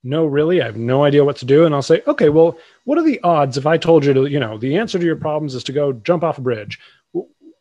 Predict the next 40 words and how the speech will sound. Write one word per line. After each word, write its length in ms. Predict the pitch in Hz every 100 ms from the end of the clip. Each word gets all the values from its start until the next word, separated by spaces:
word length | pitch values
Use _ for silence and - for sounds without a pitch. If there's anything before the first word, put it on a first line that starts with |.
| -
you 80 | 165
know, 80 |
what 120 | 147 220
are 40 |
the 120 | 190
odds 200 | 170 151
you're 100 | 147 131
actually 400 | 151 - - 135
going 200 | 143 143
to 60 | 135
listen 520 | 139 143 175 202 170
to 40 | 147
the 80 |
advice 300 | 139 135 131
I 60 | 147
have 100 | 170
to 60 | 202
give?" 200 | 294 165
And 440 | - _ _ 165
they'll 40 | 165
be 80 |
like, 160 | 165 160
"Oh, 180 | 156 170
I 80 | 156
don't 180 | 143
know. 360 | 147 170 170 160
I 60 | 147
have 120 | 139
to 100 | 131
weigh 340 | 127 160 160
it 60 | 156
and 120 | 160
I'm 60 | 131
not 180 | 139
sure." 280 | - 175 170
That's 220 | 170 170
telling 200 | - 175 160
me 60 |
they're 160 | 139 120
afraid 460 | - 139 143 233